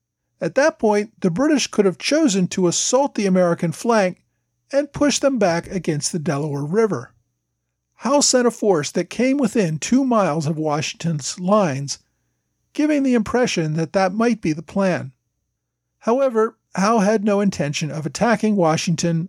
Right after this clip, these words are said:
on ground of Washington's choosing. Instead,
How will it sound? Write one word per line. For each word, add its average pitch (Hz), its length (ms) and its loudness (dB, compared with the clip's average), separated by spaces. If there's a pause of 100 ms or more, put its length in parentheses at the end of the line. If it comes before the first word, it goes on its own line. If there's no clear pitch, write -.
(140)
on 214 180 4
ground 156 420 0
of 151 140 -4
Washington's 143 640 -4
choosing. 160 500 -2 (920)
Instead, 262 500 0